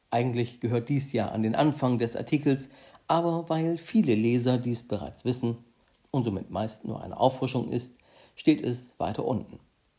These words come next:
Genauso wie hier nach Wichtigkeit sortiert wurde, ist es auch für Sie im Brief von Wichtigkeit, die Wichtigkeit zu berücksichtigen. Wow, dreimal Wichtigkeit.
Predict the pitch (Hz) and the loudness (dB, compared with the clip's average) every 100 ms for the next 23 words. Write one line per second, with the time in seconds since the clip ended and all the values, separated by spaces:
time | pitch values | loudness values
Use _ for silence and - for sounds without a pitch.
0 | _ - - 85 120 123 123 123 - - | _ -10 -6 -2 0 0 0 -2 -10 -4
1 | 127 131 180 160 104 - 135 185 - 107 | -2 0 0 0 -2 -2 -4 -2 -4 -6
2 | - 120 120 120 - 143 123 143 156 165 | -4 -4 -2 -4 0 0 2 2 4 2
3 | - 147 - - 156 - - 123 131 - | 0 -4 -6 -6 -6 -6 -2 -2 -2 0
4 | 156 151 196 143 123 120 123 123 - _ | 0 2 2 2 0 2 0 0 -6 _
5 | _ - - - 160 - - - 107 135 | _ -12 -10 -2 -2 -2 -12 -8 -2 -2
6 | 139 - _ _ - 92 - 92 214 - | -2 -12 _ _ -8 -6 -4 2 2 2
7 | 87 - 107 110 - 139 151 180 - 117 | -6 -4 -4 -4 -2 2 4 4 -2 -4
8 | 120 107 90 - _ _ _ - 98 110 | -2 -2 -4 -10 _ _ _ -4 0 2
9 | 87 - _ _ _ 117 104 147 113 104 | 0 -10 _ _ _ -6 0 2 2 2
10 | 147 139 127 - - - | 0 0 -4 -6 -10 -10